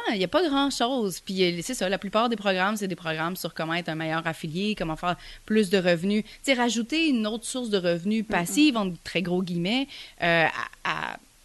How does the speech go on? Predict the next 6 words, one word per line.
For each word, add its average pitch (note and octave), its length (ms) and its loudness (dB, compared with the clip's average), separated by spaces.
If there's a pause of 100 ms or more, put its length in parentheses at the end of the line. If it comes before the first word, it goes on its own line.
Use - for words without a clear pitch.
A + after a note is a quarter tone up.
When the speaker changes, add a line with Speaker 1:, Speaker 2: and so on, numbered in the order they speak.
Speaker 1:
ben, E3 120 -2
à D#3 100 0
ta D#3+ 140 -2
business, G#3 640 0 (460)
mais F3 1000 0
ça - 280 -2